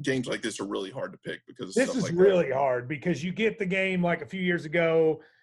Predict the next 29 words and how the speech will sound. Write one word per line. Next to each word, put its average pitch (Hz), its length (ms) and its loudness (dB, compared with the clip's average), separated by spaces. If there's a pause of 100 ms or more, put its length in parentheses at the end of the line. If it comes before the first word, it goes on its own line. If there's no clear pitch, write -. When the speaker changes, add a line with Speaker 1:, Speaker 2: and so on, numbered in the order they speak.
(220)
Speaker 2:
Well, 113 140 -4
it's 107 100 -10
more 139 180 -4
than 110 100 -8
a - 40 -16
few 127 100 -8
years 113 160 -6
ago 113 220 -6
now, 113 240 -4
but 113 160 -10
Utah's 156 640 0
won 143 200 -4
a 127 60 -8
couple 147 300 -4
of 131 60 -8
these 131 180 -8
games 135 420 -4
over 131 240 -4
the 127 100 -8
years 131 480 -4
where 135 100 -4
you 123 120 -8
didn't 127 260 -6
think 131 200 -6
they 127 100 -4
were 123 120 -6
gonna 123 200 -6
win. 127 460 -4
And, 101 100 -12